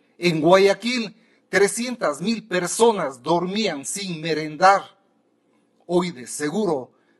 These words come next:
pasarán las trescientas cincuenta mil. En el Ecuador, cuatro punto once millones de personas estaban desocupadas.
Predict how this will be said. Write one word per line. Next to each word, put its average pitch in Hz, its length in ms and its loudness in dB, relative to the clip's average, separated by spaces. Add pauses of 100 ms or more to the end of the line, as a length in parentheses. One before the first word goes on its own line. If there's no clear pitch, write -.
(180)
pasarán 175 640 0
las 139 320 -8
trescientas 147 720 -8
cincuenta 135 800 -6
mil. 143 500 -10 (880)
En 175 240 2
el 170 120 4
Ecuador, 208 580 4 (320)
cuatro 220 480 2
punto 233 320 -2
once 208 380 0
millones 190 640 0
de 139 100 -6
personas 175 640 0
estaban 151 560 0
desocupadas. 165 1400 0